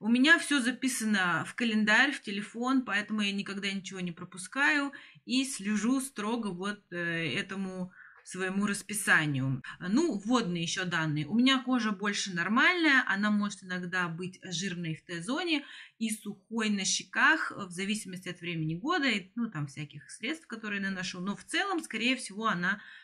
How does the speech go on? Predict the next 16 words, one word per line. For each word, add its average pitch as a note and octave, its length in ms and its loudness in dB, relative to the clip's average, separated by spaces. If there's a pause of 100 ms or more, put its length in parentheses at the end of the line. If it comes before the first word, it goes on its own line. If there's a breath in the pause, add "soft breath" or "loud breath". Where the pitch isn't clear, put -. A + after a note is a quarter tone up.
(100)
все-таки G#3 340 -4
нормальная. E3+ 600 2
Итак, C#4 340 2
про B3+ 380 6
схему, F#3 680 0
про B3 240 0
систему. G3 580 -2
Начну F#3+ 420 2
я A3+ 220 4
с A3 100 -6
месяца, C4+ 580 2
а - 40 0
потом C4 340 0
перейду G#3+ 440 -4
к G3+ 440 -10
неделе. F3+ 720 0